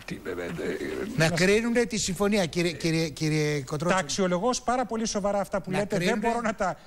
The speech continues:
Speaker 1: να
Speaker 2: να
Speaker 1: τα,
Speaker 2: τα αντιληφθείτε.
Speaker 1: ε,
Speaker 2: Και εγώ
Speaker 1: όχι,
Speaker 2: έμεινα.
Speaker 1: δεν μπορώ να τα επιβεβαιώσω, γιατί δεν έχω την πρόσβαση
Speaker 2: Ξέρετε
Speaker 1: στα
Speaker 2: που ήταν,
Speaker 1: αρχεία.
Speaker 2: όχι.
Speaker 1: Γι' αυτό και επικαλούμε και λέω
Speaker 2: <laughs>
Speaker 1: ότι πρέπει με κάποιο τρόπο
Speaker 2: Αυτά τα βρήκα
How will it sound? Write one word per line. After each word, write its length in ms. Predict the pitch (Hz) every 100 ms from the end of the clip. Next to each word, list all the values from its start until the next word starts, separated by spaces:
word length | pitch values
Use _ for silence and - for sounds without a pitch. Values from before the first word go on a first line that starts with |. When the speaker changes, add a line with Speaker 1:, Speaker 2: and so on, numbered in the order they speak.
| - -
Speaker 1:
να 100 | 170
Speaker 2:
να 160 | 175
Speaker 1:
τα, 120 | 143
Speaker 2:
τα 220 | 165 156 160
αντιληφθείτε. 520 | 160 170 170 180 131
Speaker 1:
ε, 100 | 131
Speaker 2:
Και 160 | 160 170
εγώ 180 | 147 202
Speaker 1:
όχι, 240 | 208 240
Speaker 2:
έμεινα. 180 | 175 180
Speaker 1:
δεν 140 | 240
μπορώ 220 | 214 247
να 120 | 262 262
τα 80 |
επιβεβαιώσω, 640 | 233 - 202 185 214 233 208
γιατί 220 | 190 196
δεν 160 | 208
έχω 180 | 247 -
την 120 | 202
πρόσβαση 600 | 165 185 156 143 131 139 110
Speaker 2:
Ξέρετε 280 | - 175 180
Speaker 1:
στα 200 | - 165
Speaker 2:
που 60 |
ήταν, 100 | 151
Speaker 1:
αρχεία. 340 | 185 180 185 202
Speaker 2:
όχι. 180 | 190 196
Speaker 1:
Γι' 100 | 151
αυτό 240 | 160 -
και 120 | 240 277
επικαλούμε 560 | - 247 208 208 208
και 160 | - 185
λέω 340 | 180 180 156 -
Speaker 2:
<laughs> 100 | 156
Speaker 1:
ότι 260 | - 185 160
πρέπει 340 | - 220 240
με 140 | 233 202
κάποιο 400 | 208 214 - 190
τρόπο 500 | - 170 156 151 147
Speaker 2:
Αυτά 240 | 151 190
τα 140 | 202 185
βρήκα 560 | 185 214 202 185 -